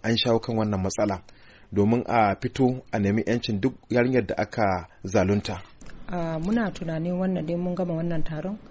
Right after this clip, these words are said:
Speaker 2: taron da za mu ƙara yi za mu yi ne musamman da malamai da sarakuna, don su ne su suke da, su suke da faɗi a ji a cikin al'umma.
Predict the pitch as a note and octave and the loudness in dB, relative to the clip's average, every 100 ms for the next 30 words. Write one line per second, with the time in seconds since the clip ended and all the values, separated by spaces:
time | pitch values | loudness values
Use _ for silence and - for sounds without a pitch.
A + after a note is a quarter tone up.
0 | - - - E3+ D#3 F3 D#3 D#3+ D#3+ D3+ | -20 -20 -16 -10 -6 -4 -4 -4 -6 -6
1 | E3 D#3 D#3 D#3 E3 D#3+ D#3 D#3 D3 - | -6 -4 -4 -4 -4 -4 -4 -4 -6 -8
2 | F3 E3+ D#3+ D3+ D3+ D3 D3+ D#3+ E3+ D3+ | -6 -4 -4 -4 -6 -6 -6 -6 -6 -8
3 | - D3+ D3+ - D3+ - - - - - | -10 -10 -10 -8 -10 -12 -20 -20 -20 -20
4 | - D#3 E3 - F3+ E3 - E3+ E3+ - | -14 -8 -6 -4 -4 -4 -6 -12 -12 -10
5 | D3+ C#3+ C#3+ C#3+ D3+ C#3+ - - - - | -8 -6 -6 -8 -12 -16 -20 -20 -20 -20
6 | - - - E3+ - F#3 E3 D3+ C#3+ D3 | -20 -20 -14 -10 -8 -6 -4 -2 -4 -6
7 | D3 - - - - - - - - F3+ | -8 -12 -14 -16 -16 -18 -18 -14 0 0
8 | D#3+ D3+ - - - - - D#3 C#3 D#3+ | 2 -4 -6 -16 -14 -8 -2 0 2 2
9 | - - - E3+ C#3+ C#3 D3+ D#3 C3+ | 0 -4 -2 -2 -2 -2 0 0 -2